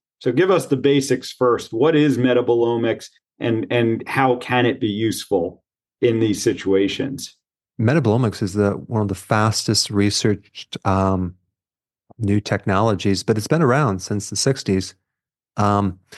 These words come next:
Speaker 2: but it's, uh, the, the study of metabolites. Now, what does that mean? What is that, metabolites? Those are small molecules. Um, so we, you've heard of the genome, right? The genome was supposed to revolutionize medicine. "Oh yeah, we figured this out," and,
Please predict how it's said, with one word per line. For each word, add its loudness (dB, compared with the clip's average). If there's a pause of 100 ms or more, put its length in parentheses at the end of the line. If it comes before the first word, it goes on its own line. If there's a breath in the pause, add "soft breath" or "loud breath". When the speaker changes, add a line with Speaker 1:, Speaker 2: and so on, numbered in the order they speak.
(260 loud breath)
Speaker 2:
but 0
it's, 0
uh, 2
the, 0
the -2
study 0
of -2 (140)
metabolites. -2
Now, 0
what 2
does 0
that 0
mean? -4
What -2
is -6
that, -2
metabolites? -4
Those 2
are 2
small 0
molecules. 0 (420 soft breath)
Um, 0 (580)
so 2
we, 4
you've 0
heard 2
of -2
the 2
genome, 2
right? 0
The -4
genome 2
was 2
supposed -2
to -2 (760)
revolutionize 0
medicine. 0
"Oh -2
yeah, 2
we 0
figured -2
this -2
out," 2
and, -4